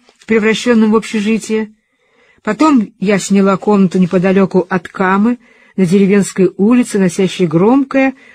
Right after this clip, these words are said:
но мало подходящее для русско-татарско-чувашского городка название.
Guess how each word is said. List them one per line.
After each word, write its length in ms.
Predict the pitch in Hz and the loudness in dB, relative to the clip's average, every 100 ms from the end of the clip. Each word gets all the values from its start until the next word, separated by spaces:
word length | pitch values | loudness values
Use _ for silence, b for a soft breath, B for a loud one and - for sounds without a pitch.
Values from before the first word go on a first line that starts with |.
| B | B
но 140 | 185 | 2
мало 340 | 180 214 269 262 | 4 4 2 0
подходящее 880 | 220 - 196 165 214 - 226 214 190 | -4 -2 -2 0 -2 -2 -2 0 0
для 380 | 165 185 170 - | 0 0 -2 -2
русско-татарско-чувашского 1600 | 180 214 - 202 185 170 185 190 208 - 175 170 170 - 175 | -2 -2 -4 -4 -4 -2 -4 -4 -6 -4 -2 -2 -4 -4 -4
городка 400 | 165 160 156 180 | -2 -4 -4 -4
название. 680 | 180 180 147 147 139 135 135 | -2 -2 -4 -4 -4 -6 -10